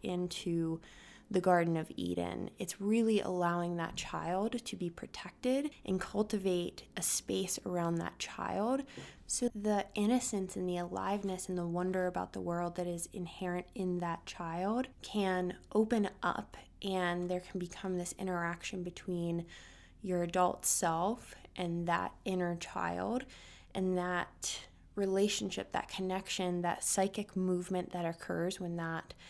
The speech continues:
is open, that implies this, this creative movement of the psyche, and there's a lot of potential in that. So I wanted to read a section out of the book called Dionysus in Exile. I referenced it a few podcasts ago when I talked about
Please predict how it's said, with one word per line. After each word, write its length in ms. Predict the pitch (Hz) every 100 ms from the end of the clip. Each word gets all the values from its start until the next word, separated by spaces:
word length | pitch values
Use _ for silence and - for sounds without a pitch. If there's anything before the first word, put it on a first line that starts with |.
| - -
is 180 | - 170 -
open, 640 | 180 170 202 233 294 330 330 - - - - - 240
that 320 | 208 208 208 -
implies 600 | 196 - 185 175 175 -
this, 280 | 180 170 - - - - -
this 280 | 190 170 - - - - - - - - -
creative 960 | - - 214 196 208 220 214 190 - - - -
movement 600 | 185 185 190 185 175 170
of 200 | 160 165
the 80 | 165
psyche, 500 | - 165 165 170 -
and 180 | 165 165
there's 220 | 165 165
a 60 | 165
lot 180 | 160
of 140 | 170 -
potential 500 | - - 196 - 196
in 140 | 180
that. 320 | 175 175 175 - - - - - - - -
So 140 | -
I 20 |
wanted 240 | 240 277 330
to 120 | 277
read 320 | 226 208 208 -
a 60 |
section 560 | 196 - 180 - 196 196 -
out 80 |
of 60 | 185
the 60 | 180
book 280 | 180 175
called 260 | - 185 175
Dionysus 640 | 170 170 170 165 170 - -
in 100 | -
Exile. 560 | - - 190 190 254
I 120 | -
referenced 520 | 180 170 - 175 - 185
it 80 | 180
a 40 |
few 200 | - 185
podcasts 720 | 180 180 185 - - - -
ago 240 | 196 180 180
when 100 | 175
I 80 |
talked 340 | 170 - - -
about 380 | 175 170 170